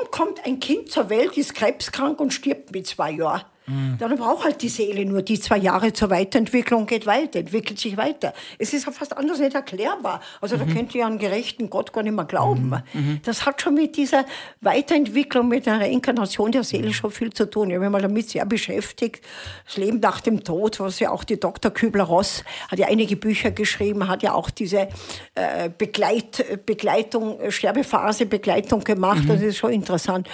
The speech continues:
Speaker 1: was diese Frau da alles von, äh, erlebt hat, wie sich dann die Seele verabschiedet weitergeht.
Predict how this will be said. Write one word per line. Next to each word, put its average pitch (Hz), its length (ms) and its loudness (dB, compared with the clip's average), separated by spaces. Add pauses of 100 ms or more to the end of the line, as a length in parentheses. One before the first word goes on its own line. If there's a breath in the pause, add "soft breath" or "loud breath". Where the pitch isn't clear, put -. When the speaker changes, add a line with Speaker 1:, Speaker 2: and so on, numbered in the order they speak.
(280 loud breath)
Speaker 1:
was - 180 -4
diese 208 240 0
Frau - 340 0
da 208 320 0
alles 202 400 -2 (580 loud breath)
von, 208 240 -4 (120)
äh, - 100 -8 (160)
erlebt 226 480 2
hat, 180 300 -6
wie 196 80 0
sich 151 240 -2
dann 202 180 2
die 196 120 -2
Seele 214 440 0
verabschiedet 202 680 0
weitergeht. 185 640 -6